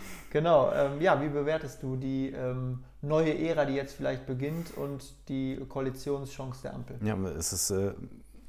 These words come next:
Speaker 2: zeigt eigentlich, dass dieses Wahlergebnis,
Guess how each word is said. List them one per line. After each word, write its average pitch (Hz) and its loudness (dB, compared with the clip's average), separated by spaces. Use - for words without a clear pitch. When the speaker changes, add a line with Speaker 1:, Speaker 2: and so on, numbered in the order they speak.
Speaker 2:
zeigt - 6
eigentlich, 127 0
dass 110 -2
dieses 101 -2
Wahlergebnis, 120 2